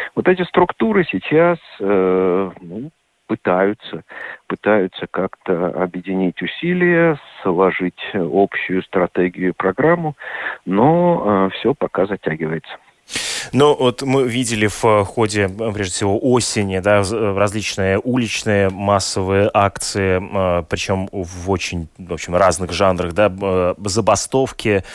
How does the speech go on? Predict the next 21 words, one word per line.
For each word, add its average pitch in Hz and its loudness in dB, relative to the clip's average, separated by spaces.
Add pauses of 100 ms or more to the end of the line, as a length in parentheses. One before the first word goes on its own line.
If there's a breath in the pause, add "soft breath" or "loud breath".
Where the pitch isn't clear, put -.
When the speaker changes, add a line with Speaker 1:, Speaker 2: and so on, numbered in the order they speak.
(160 loud breath)
Speaker 2:
Но 104 -2
все 151 0
это, 120 0 (200)
так 107 -6
или 110 0
иначе, 110 0
средства. 90 0
А, 90 2 (160)
м, 87 -10
есть 107 -6
ли 104 0
этот 90 -4
план, 92 0
да, 98 0
политического 90 -4
изменения, 82 -4
э, 82 -2
ситуации 80 0
в, 80 -6
э, 92 -6
Беларуси 82 -2